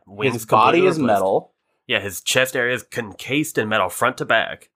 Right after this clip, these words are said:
Speaker 2: And then his feet's got little metal supports.
Speaker 1: Yeah, he's got little metal shin guards,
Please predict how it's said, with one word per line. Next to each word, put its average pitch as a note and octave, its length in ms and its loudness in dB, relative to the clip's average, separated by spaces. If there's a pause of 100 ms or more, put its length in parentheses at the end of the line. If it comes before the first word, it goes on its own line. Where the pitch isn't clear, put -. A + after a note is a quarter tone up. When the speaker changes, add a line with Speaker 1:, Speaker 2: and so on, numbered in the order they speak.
(460)
Speaker 2:
And A#2 140 2
then B2 220 4
his A2+ 260 -2
feet's - 380 -6
got C#3 180 6
little C3 540 2
metal C3 240 2
supports. C3 440 0
Speaker 1:
Yeah, A#2+ 120 0
he's G#2 100 -2
got G#2+ 180 0
little G#2+ 220 -2
metal A2+ 260 2
shin A#2+ 320 -2
guards, A2 380 2